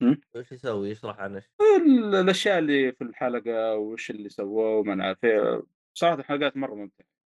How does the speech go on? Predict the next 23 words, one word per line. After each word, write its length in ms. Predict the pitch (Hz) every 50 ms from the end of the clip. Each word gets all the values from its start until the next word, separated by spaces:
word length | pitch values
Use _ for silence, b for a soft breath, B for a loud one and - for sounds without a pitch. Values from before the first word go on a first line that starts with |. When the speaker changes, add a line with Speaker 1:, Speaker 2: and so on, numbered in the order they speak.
| _ -
Speaker 2:
يعني، 340 | 98 101 104 107 82 98
يعني 320 | 107 101 101 104 98 98 95 98
behind 300 | 101 104 110 110 104 98
the 80 | 104 98 -
scene، 180 | 113 120 120
خلف 180 | - - 98 95
الكواليس؟ 440 | _ - 95 98 110 - - - _ _ -
Speaker 1:
Behind 320 | 151 190 240 262 247 214 175
the 60 | 175
scene 200 | - - 254 220
حتى 220 | 180 196 185 -
في 100 | 180 190
معلومات 420 | 185 175 170 180 190 185 160 - 139
يعطيك 300 | 131 - 151 139 - 139
إياها، 340 | 131 131 139 131 117 110
يعني 420 | 98 92 95 95 92 87 90 - _ _ _ _ _ -
في 80 | 165
Speaker 2:
مم. 60 | 180
Speaker 1:
إضافات، 460 | 180 160 160 160 - - 185 175 170 _ -
آه، 360 | 131 123 127 123 120 113 110 113
مرة 200 | 131 165 160 139
ممتازة 440 | 117 110 107 - - 120 110 98 98
يعني 180 | 92 92 -